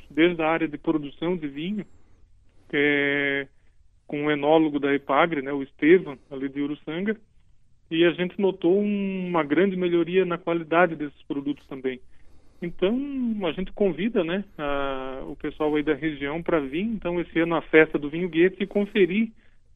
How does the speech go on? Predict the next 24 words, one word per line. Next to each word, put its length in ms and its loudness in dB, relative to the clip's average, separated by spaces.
é, 640 4
o 100 -8
nosso 280 -2
produto, 840 2
a 80 0
qualidade 480 8
do 60 -6
nosso 200 -4
produto 380 -2
do 180 -4
vinho 380 0
e 60 4
também 320 6
a 40 4
nossa 200 2
cultura, 460 2
né? 180 -4
Outros 340 4
produtos 540 0
coloniais 500 2
que 80 -8
a 60 -6
gente 220 -12
tem, 340 -2